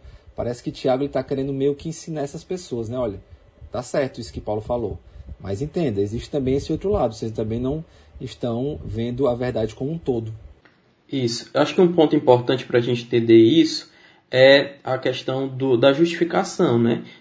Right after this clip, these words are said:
Speaker 2: Pra Paulo, ele tá pensando numa justificação mais presente, que acontece a, a, logo na, no, no momento da conversão.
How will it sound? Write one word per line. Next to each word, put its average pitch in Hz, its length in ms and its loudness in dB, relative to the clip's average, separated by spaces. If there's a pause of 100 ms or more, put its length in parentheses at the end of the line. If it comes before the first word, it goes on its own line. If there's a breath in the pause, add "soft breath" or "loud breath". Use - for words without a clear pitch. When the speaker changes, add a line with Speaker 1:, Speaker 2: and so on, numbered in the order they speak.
(140 loud breath)
Speaker 2:
Pra 156 160 2
Paulo, 147 600 6
ele 120 140 6
tá 147 120 -2
pensando 143 440 -2
numa 143 260 0
justificação 135 960 2
mais 135 300 2
presente, 160 640 4
que 135 60 0
acontece 131 520 0
a, 123 240 4
a, 123 500 2
logo 185 480 4
na, 143 340 0
no, 139 340 0
no 131 220 0
momento 131 380 2
da 139 120 2
conversão. 147 760 0